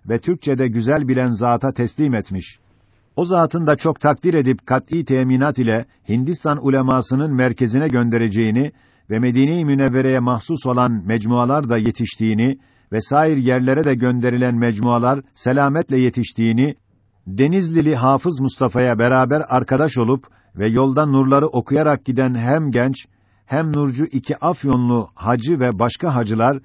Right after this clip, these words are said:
bu müjdeli haberi bana getirdiler ve hariçte Risale-i Nur'un ehemmiyetli revacını ve makbuliyetini müjdelediler. Yalnız Camiül Ezher'e gidecek üç mecmuadan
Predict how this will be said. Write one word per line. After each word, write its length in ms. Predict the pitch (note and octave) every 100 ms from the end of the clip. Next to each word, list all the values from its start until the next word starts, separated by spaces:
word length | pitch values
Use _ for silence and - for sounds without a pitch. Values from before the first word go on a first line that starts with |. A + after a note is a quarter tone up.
| _ _ -
bu 140 | A2
müjdeli 420 | A#2 B2 A2 C#3
haberi 400 | D#3 C3+ B2+ B2
bana 200 | A2+ A#2+
getirdiler 680 | A2+ A2+ A#2 A2 A2+ A#2+ C3+ - _ _ _ _ _ _ -
ve 120 | G#2+
hariçte 720 | G#2 B2+ C3+ C3+ - E3 E3 -
Risale-i 540 | G#2+ A2+ C3+ C3+ C3+
Nur'un 320 | C3 C3+ D3+ D#3
ehemmiyetli 720 | B2+ B2 C3 C3 C3 C#3 D#3
revacını 640 | A#2+ A#2+ A#2+ G#2 A#2+ D3+ - _ _ -
ve 100 | B2
makbuliyetini 800 | B2+ A#2+ A2+ A#2+ A#2+ A#2 A#2+ C#3+
müjdelediler. 800 | B2+ G#2 A2 A2 G2+ G#2+ A#2+ D#2+ _ _ _ _ -
Yalnız 520 | A2 F3+ F3 D3+ A2
Camiül 460 | C3 C3+ C#3 D3+ C3+
Ezher'e 360 | C3 A2 B2+ C3
gidecek 420 | B2 B2 A#2+ A#2+ -
üç 200 | D#3 -
mecmuadan 760 | B2 G#2+ A#2+ A#2 A2 B2 C#3